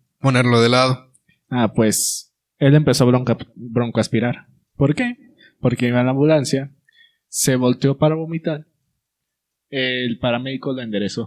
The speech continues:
Speaker 1: Lo ende-, ¡no manches! ¡No!
Speaker 2: Dicen que era un paramédico principiante. Lo enderezó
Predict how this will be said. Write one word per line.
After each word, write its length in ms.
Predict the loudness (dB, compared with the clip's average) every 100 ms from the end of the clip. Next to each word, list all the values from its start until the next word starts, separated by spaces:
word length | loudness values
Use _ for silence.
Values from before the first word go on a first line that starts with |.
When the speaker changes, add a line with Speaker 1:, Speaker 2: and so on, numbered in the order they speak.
| 2
Speaker 1:
Lo 100 | 2
ende-, 220 | 4 2
¡no 200 | 4 2
manches! 560 | 4 2 2 0 -6 -18 _ _ _
¡No! 220 | -14 -12 -8 -6 -6 -8 -18 -18 0
Speaker 2:
Dicen 340 | 2 4 4 4
que 180 | 4
era 120 | 6 4
un 140 | 4
paramédico 680 | 4 2 2 2 2 2 2
principiante. 960 | 2 2 0 0 0 -6 -10 -10 -14 -20 -20 -20 -20 -20 _ _ _ _ _ _ _
Lo 260 | 0 0 0
enderezó 720 | 2 0 2 0 0 -4